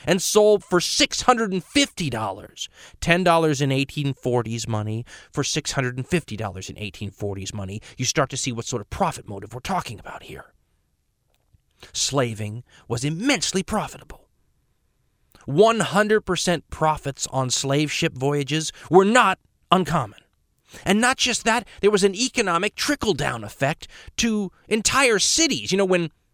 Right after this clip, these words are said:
as we said earlier, Marx said that the Industrial Revolution turned on the wheel of slavery, or was the hub of the wheel of slavery,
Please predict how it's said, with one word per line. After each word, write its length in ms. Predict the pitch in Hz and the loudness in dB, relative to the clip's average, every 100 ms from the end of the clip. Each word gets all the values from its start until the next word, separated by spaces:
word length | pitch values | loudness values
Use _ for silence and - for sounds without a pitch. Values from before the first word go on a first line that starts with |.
| _ | _
as 140 | - 160 | -4 0
we 80 | 170 | 2
said 160 | 180 | 4
earlier, 320 | 185 202 156 | 4 4 2
Marx 400 | 135 147 170 - | 4 4 2 0
said 340 | - 175 143 131 - | 0 2 2 0 -4
that 120 | - | -4
the 120 | 160 156 | 0 0
Industrial 440 | 190 180 175 156 | 0 0 0 0
Revolution 540 | 147 151 143 151 147 | 2 2 0 -2 -4
turned 400 | 120 - 147 160 | -6 -2 -2 0
on 160 | 151 123 | -2 -2
the 220 | 113 110 - | -4 -6 -8
wheel 300 | 127 170 170 | -4 2 2
of 100 | 127 | 2
slavery, 500 | - 147 147 139 156 | 0 0 0 0 -2
or 120 | 110 95 | -2 -4
was 220 | 110 107 | -6 -6
the 80 | - | -6
hub 260 | - 123 | -6 -4
of 80 | 123 | -4
the 80 | 123 | -4
wheel 240 | 123 127 | -2 -2
of 80 | 127 | -2
slavery, 420 | - 131 127 143 | -2 -2 -2 -6